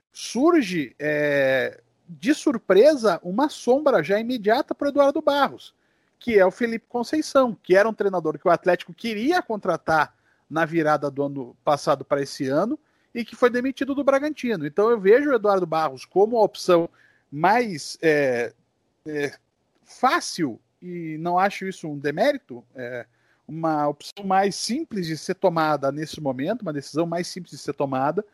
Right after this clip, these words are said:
mas é com uma sombra, é,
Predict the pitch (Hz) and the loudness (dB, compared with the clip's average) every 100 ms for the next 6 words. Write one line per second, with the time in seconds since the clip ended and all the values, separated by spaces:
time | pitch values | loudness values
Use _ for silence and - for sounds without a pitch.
0 | _ _ _ _ 151 175 185 202 247 - | _ _ _ _ -4 2 4 6 4 0
1 | - 233 233 226 220 254 269 311 294 - | -2 -2 0 4 4 4 2 2 2 4
2 | 277 262 269 285 330 - _ _ _ - | 4 4 4 4 4 -2 _ _ _ -8
3 | 196 202 196 196 185 | -6 -4 -2 0 -2